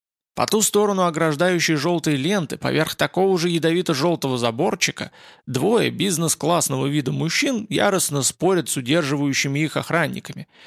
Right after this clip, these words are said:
Крамер увидел и издали напряженно заулыбался. «Брит!» — позвал он. «Брит Уоллес!» Мужчины обернулись, оба рослые.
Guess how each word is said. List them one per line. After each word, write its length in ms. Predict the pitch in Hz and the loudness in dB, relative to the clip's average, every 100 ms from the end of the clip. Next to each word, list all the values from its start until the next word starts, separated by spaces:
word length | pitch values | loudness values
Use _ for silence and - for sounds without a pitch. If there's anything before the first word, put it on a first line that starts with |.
| - - - | -20 -20 -4
Крамер 380 | 160 175 196 208 | 0 2 2 2
увидел 500 | 165 139 139 135 - _ _ | 2 2 0 -4 -10 _ _
и 120 | - 160 | 2 2
издали 300 | 151 170 170 | 2 2 0
напряженно 520 | 147 143 135 147 143 | -2 0 0 0 0
заулыбался. 720 | 127 143 151 127 113 - - _ _ _ _ - | 0 0 0 -2 -2 -4 -6 _ _ _ _ -4
«Брит!» — 640 | 127 240 240 - - - _ _ _ _ _ _ | 0 2 0 -4 -10 -14 _ _ _ _ _ _
позвал 400 | 143 123 123 120 | 0 2 0 0
он. 140 | 110 - _ | -4 -10 _
«Брит 360 | 139 170 269 226 | -2 0 0 0
Уоллес!» 500 | 262 170 117 - - _ _ _ _ _ _ _ _ - | 0 0 0 -6 -6 _ _ _ _ _ _ _ _ -2
Мужчины 460 | 156 131 175 196 | 0 0 2 2
обернулись, 680 | 180 156 147 135 - - - _ | 2 2 0 -2 -8 -10 -12 _
оба 320 | - 165 143 143 | 2 2 2 2
рослые. 480 | 180 143 - - | 2 0 -4 -12